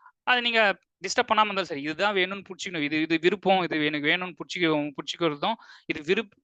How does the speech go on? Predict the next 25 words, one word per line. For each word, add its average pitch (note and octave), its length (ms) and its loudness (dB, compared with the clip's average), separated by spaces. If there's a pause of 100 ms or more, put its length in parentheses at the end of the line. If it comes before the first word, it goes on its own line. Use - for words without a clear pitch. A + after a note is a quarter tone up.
(200)
வெறுப்பு, G3+ 400 2
இது D#3+ 140 4
எனக்கு D3+ 220 -2
தேவையில்லைன்னு F#3 560 2
புடிச்சிக்காம F#3 460 -2
இருக்கிறதும் D3+ 400 -6 (360)
தேவையில்லைங்கிறார். C3+ 600 2
For E3 120 2
example, F#3+ 440 2 (320)
நீங்க F3+ 180 -4
ஏதோ G#3 200 4
போறீங்க, G#3 400 2 (680)
அ G3+ 80 2 (300)
இதான் E3+ 220 0
சொல்றேன்ல, F3+ 300 0
வெளில F3+ 260 0
எவனோ F3 200 -4
திட்டிட்டு G3+ 280 -12
இருக்கான் E3+ 240 -4
அப்படின்னும் D3+ 320 -4
போது, D#3 240 0 (260)
அவன் D#3+ 200 -4
மேல E3+ 160 2
காண்டாவுறதோ, D#3 640 4 (340)
இல்ல E3 140 -4